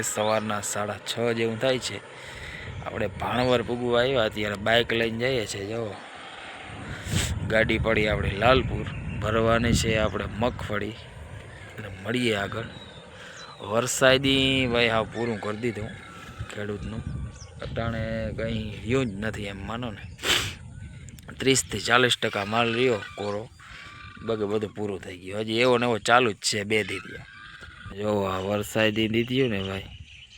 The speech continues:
પૂરું કરી દે ને. જો આ મગોટા ફેલ કરી દીધું બધું, હાવ ખેડૂતની પથારી ફેરવી નાખી. જો તમે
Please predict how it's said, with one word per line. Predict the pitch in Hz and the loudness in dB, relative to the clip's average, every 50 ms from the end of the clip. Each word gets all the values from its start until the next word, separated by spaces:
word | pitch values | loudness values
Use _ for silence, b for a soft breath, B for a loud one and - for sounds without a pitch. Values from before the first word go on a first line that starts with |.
| - - | -20 -14
પૂરું | - - - 110 107 95 90 | -6 -4 -2 0 0 -2 -2
કરી | 95 95 95 87 | -4 -4 -4 -4
દે | 101 98 | -6 -8
ને. | 107 110 107 | -8 -4 -2
જો | 101 104 104 101 | 0 0 2 0
આ | 95 95 101 | 0 -2 -4
મગોટા | 101 98 98 95 95 95 - 104 107 107 - _ - - - - - - - - - - - - - - - - - B B B B B B B B B B B B B B B B B _ - - - - - - | -4 -4 -4 -4 -4 -4 -4 -6 -8 -10 -12 _ -20 -20 -20 -20 -20 -20 -20 -20 -20 -18 -18 -18 -16 -14 -16 -16 -16 B B B B B B B B B B B B B B B B B _ -20 -20 -20 -20 -12 -6
ફેલ | - 117 113 113 113 107 101 104 | 0 2 4 6 6 4 2 0
કરી | 110 104 104 104 104 98 | -4 -4 -4 -4 -4 -6
દીધું | 104 92 - 95 95 98 | -6 -6 -6 -6 -6 -6
બધું, | 104 95 104 104 101 98 | -2 0 0 0 0 0
હાવ | 98 107 120 139 151 - - - - - - - - | 2 2 0 0 -2 -6 -16 -20 -20 -20 -20 -14 -8
ખેડૂતની | - - 110 110 110 107 - 104 101 - - | -2 0 2 4 2 2 0 -4 -10 -8 -6
પથારી | 107 - - - 113 110 104 98 95 107 | -6 -6 -4 -2 -2 -2 -2 -4 -4 -6
ફેરવી | 104 101 98 95 90 85 | -6 -6 -6 -6 -6 -6
નાખી. | 85 87 87 90 92 98 | -8 -10 -8 -8 -8 -6
જો | 107 113 107 101 95 | -4 -4 -4 -4 -6
તમે | 92 92 90 87 85 | -6 -8 -8 -10 -12